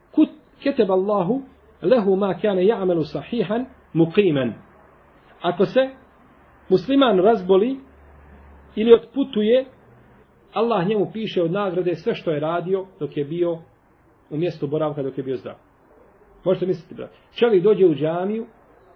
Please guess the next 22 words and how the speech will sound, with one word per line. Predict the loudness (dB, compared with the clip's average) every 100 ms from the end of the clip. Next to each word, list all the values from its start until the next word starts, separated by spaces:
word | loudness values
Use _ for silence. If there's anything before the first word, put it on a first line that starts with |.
| _ -6
na | -2
namaz | 0 0 0 0
jedan, | -2 -2
dva, | -2 -4
tri, | -4 -6
pet, | -4 -2
dolazi | -2 -2 -4
mjesec | -4 -4 -4
dana | -4 -4
i | -2
nije | -2
ti | -2
dolaziti | -2 -2 -4
u | -8
džamiju. | -8 -10 -14 -6
I | -2
Allah | 0 0 0
ga | 0
iskuša | -4 -8 -6 -4
da | -4 -2
padne | -4 -2
u | -2